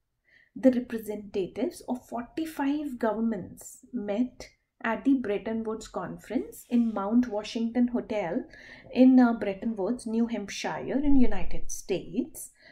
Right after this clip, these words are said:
to discuss a framework for post-war international economic cooperation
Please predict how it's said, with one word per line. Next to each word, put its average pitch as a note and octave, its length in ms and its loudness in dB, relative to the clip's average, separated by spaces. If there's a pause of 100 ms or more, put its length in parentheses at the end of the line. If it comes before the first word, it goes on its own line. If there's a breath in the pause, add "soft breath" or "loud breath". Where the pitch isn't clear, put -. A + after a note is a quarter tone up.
(180 soft breath)
to F#4+ 120 2
discuss C4 960 -2
a C#4+ 100 -4
framework D4 720 0
for E4 300 -2
post-war C4 1120 0
international B3 840 4
economic A3 640 -6
cooperation G3 720 -4